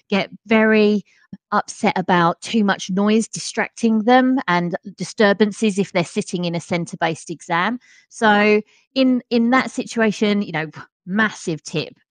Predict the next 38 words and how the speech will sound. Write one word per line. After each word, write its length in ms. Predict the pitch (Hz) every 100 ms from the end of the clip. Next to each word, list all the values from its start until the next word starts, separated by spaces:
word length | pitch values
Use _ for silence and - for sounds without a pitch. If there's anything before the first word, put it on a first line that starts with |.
| _
to 100 | -
try 260 | - 190 175
and 140 | 170
make 180 | 175 160
sure 240 | - 185
that 120 | 165 175
you 80 |
can 180 | - 165
block 240 | 196 165 -
things 240 | 165 160
out 180 | 160 139
is 120 | 156
to 100 | 160
bring 220 | - 180
some 200 | 160 156 -
earplugs 600 | 190 175 156 160 185 - - -
if 180 | - -
you 120 | 180
are 180 | 180 180
in 80 | 165
a 40 |
centre-based 600 | 156 175 156 - 165 156
exam, 320 | 156 175 160 165
'cause 180 | 170 -
those 220 | 202 196
keyboards 680 | - 220 190 165 151 156 -
make 160 | 165 -
lots 400 | 170 185 - -
and 120 | 165
lots 240 | 170 -
of 100 | 160
noise. 400 | 180 156 143 160 - - - -
And 180 | 185 180
so 320 | - 185 175 190
if 120 | 196
that's 220 | 240 -
something 460 | 233 202 - 190 180
that 160 | 180